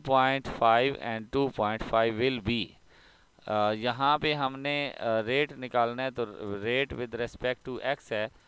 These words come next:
तो हमारा क्या आ जाएगा, Derivative लेंगे तो वन आ जाएगा। ठीक है, डेरिवेटिव वन लेंगे तो वो वन पॉइंट फ़ाइव to टू पॉइंट फ़ाइव आ जाएगा। ठीक है,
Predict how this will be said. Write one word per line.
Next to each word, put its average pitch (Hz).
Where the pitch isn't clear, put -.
तो 139
हमारा 131
क्या 135
आ 123
जाएगा, 123
Derivative 123
लेंगे 120
तो 123
वन 117
आ 87
जाएगा। 82
ठीक 139
है, 127
डेरिवेटिव 135
वन 135
लेंगे 135
तो 131
वो 127
वन 127
पॉइंट 127
फ़ाइव 120
to 143
टू 135
पॉइंट 117
फ़ाइव 95
आ 85
जाएगा। 87
ठीक 131
है, 170